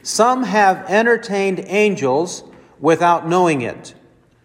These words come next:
In the case of Jacob in Genesis twenty-eight, he didn't know what he was about to experience. Probably also in the case of Lot in Genesis nineteen, he did not know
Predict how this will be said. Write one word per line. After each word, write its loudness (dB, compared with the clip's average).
In -2
the 0
case 0
of 0
Jacob 2
in -4
Genesis -6
twenty-eight, -2
he -2
didn't -2
know 0
what 0
he -2
was 2
about -2
to -4
experience. -4
Probably 2
also 2
in -4
the -4
case -6
of -4
Lot 0
in -6
Genesis -6
nineteen, -4
he -2
did -2
not -2
know 0